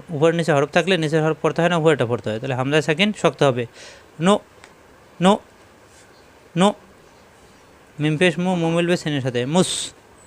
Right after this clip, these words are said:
মুস। আইন যাবর আ, আ মিলবে মিমের সাথে। আম, আ শব্দ দিয়ে। আম,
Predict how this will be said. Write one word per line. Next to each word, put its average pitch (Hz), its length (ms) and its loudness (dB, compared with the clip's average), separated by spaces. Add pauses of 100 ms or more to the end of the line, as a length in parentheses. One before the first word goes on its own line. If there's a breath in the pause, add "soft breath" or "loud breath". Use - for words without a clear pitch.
(260)
মুস। - 420 0 (1040)
আইন 156 140 -2
যাবর 170 180 0
আ, 131 340 0
আ - 20 -6
মিলবে 170 320 0
মিমের 160 240 0
সাথে। 127 200 -6 (160)
আম, 147 260 0 (260)
আ 147 120 -4
শব্দ 151 240 -2
দিয়ে। 127 180 0 (140)
আম, 151 280 0